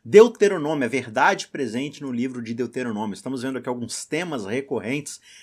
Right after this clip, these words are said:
nesse livro tão legal, tão bacana de se estudar aqui, que Moisés escreveu pra uma nova geração que passou pelo deserto ali, a segunda geração,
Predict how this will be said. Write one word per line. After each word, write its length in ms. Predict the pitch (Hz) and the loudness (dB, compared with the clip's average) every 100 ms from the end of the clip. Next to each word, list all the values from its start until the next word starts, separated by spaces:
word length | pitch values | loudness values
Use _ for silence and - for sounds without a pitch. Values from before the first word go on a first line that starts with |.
| - | -12
nesse 240 | 127 - | -8 -4
livro 220 | 160 151 | -2 -2
tão 400 | 139 - 196 214 | -2 -2 0 0
legal, 440 | 156 123 107 139 127 | 0 0 4 4 4
tão 280 | 165 196 143 | 0 -4 -2
bacana 480 | 127 - 175 170 | -4 -2 -4 -4
de 60 | 120 | -6
se 100 | - | -8
estudar 360 | 117 113 120 139 | -10 0 4 4
aqui, 300 | - 156 165 | 2 -10 -10
que 120 | 123 | -6
Moisés 360 | 123 107 127 139 | -4 -2 -2 -2
escreveu 500 | - 117 98 170 175 - - - _ | -6 -4 2 2 0 -6 -20 -20 _
pra 120 | - | -2
uma 120 | 127 | 2
nova 400 | 123 131 180 175 | 4 6 8 6
geração 720 | 139 143 113 - 139 160 165 135 | 4 0 0 -2 -4 -2 -4 -10
que 120 | 117 | -16
passou 480 | 104 - 98 - 147 | -12 -10 -6 0 0
pelo 180 | 135 117 | 0 -2
deserto 520 | 104 90 120 139 - | -2 0 0 0 -2
ali, 200 | 101 135 | -4 -2
a 120 | 110 | -2
segunda 480 | - 92 139 202 151 | -4 -6 -2 -2 -2
geração, 540 | 123 113 - 131 175 | -2 -4 -2 -4 -6